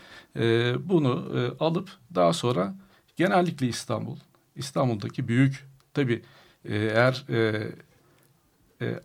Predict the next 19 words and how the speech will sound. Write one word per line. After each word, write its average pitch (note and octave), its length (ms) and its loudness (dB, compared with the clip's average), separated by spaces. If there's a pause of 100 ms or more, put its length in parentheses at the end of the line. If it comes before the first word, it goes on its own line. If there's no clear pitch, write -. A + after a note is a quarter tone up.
arz C3+ 340 4 (120)
talep C#3 320 2
ilişkisi B2 500 -2
de A#2 120 4 (120)
göz A2+ 300 0
önüne A2+ 240 -2
aldığımızda A2 640 -2
eğer A#2+ 260 2 (280)
önemli A#2+ 460 2
bir B2+ 60 -4
eserse, G#2+ 720 -4 (400)
işte, A#2+ 420 -2 (220)
e, A2 240 -2 (140)
o B2+ 260 0 (120)
noktada, A2+ 560 -2 (120)
e, A2+ 80 -6 (600)
eski A2 240 -4
eser A#2 280 -2
piyasasında A2+ 680 -4